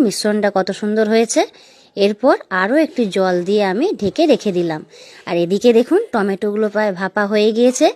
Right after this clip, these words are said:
এগুলো আপনারা কুচিয়েও ভাপাতে পারেন, কিন্তু ছালটা ছাড়ানো যাবে না। গোটা অবস্থাতেই আগে সেদ্ধ করে নিয়ে ছালটা ছাড়া-, ছাড়াতে হবে। এরপর আমি কড়াইয়ের মধ্যে দিয়ে দিলাম একটুখানি তেল, চিনি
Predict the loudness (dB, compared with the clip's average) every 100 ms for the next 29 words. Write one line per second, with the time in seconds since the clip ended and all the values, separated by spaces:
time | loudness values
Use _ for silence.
0 | -4 -20 -16 -4 -2 0 0 0 -2 0
1 | 0 0 -2 -6 -2 2 2 2 0 0
2 | 2 2 2 -2 -2 -2 0 -2 -2 -2
3 | -2 -2 -2 -2 0 -2 -2 -4 -8 -14
4 | -20 -20 _ -2 2 2 2 0 0 0
5 | 2 2 2 0 -2 -16 -16 -6 -4 2
6 | 2 4 2 2 0 -2 -4 -6 -2 -2
7 | -2 0 0 0 -4 -12 _ -8 -2 -2
8 | -2 -6 -6 -10 -16 _ _ _ _ _
9 | _ _ _ -2 0 4 4 6 4 2
10 | -2 -2 0 0 0 -2 0 0 0 -4
11 | -2 0 0 0 -2 -4 _ _ _ -6
12 | -6 -4 -2 0 0 2 6 4 2 _
13 | _ _ _ _ -2 0 2 0